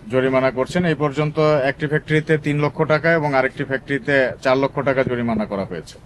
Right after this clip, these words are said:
এখানে আসলে তা-, তারের এই দামটা হিসাব করা হয়নি, তবে প্রচুর পরিমাণে তার আছে। এটার উৎপাদন এবং এগুলো যে, আহ,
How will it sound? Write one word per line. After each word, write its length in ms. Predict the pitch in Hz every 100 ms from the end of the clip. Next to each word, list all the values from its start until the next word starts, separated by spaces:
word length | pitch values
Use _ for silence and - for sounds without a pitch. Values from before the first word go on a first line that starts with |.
| -
এখানে 520 | 156 151 170 175 175 175
আসলে 380 | 147 - 160
তা-, 340 | 160 147 139 135 -
তারের 400 | 143 147 160 151
এই 500 | 117 156 160 160 147 - -
দামটা 360 | 139 156 165
হিসাব 300 | 147 147 160 -
করা 200 | 156 147
হয়নি, 320 | 135 117 175 - - - - 131
তবে 160 | 135
প্রচুর 340 | 117 151 165 156
পরিমাণে 380 | 165 165 170 156
তার 200 | 151 156
আছে। 320 | 160 156 180
এটার 240 | 175 156 147
উৎপাদন 520 | 143 - 156 160 156
এবং 280 | 143 147 143
এগুলো 280 | 139 147
যে, 280 | 143 151 151
আহ, 800 | 151 - - - - 117 117 113